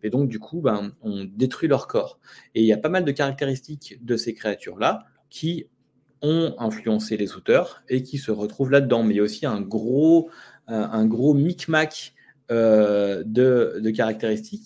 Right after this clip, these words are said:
qui viennent, comme tu disais aussi, du cinéma. Il y a, il y a beaucoup de choses, notamment les crocs.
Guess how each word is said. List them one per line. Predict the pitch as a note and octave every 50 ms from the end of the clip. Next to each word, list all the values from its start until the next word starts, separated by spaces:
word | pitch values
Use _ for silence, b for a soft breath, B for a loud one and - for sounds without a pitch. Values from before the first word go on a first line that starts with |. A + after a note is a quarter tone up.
| _ _
qui | - -
viennent, | A2 A2+ C#3 D3 D3 C3+
comme | - A#2+ A2
tu | G#2+ A2+
disais | A2 G#2 A2 B2+
aussi, | B2 A2+ G#2+ - D3+ C#3
du | A2+ G#2+
cinéma. | G#2+ - - A#2+ B2 C3+ C#3 B2+
Il | A2
y |
a, | G#2 -
il | A#2
y | -
a |
beaucoup | - C3 C#3 C#3 - D3+
de | C#3
choses, | - - E3 E3 D3+ C3+ A#2+ E2 A2+
notamment | A#2+ A#2 - A2 A2+ A#2
les | A2+ G#2 G#2+
crocs. | - - - F3+ G3+ -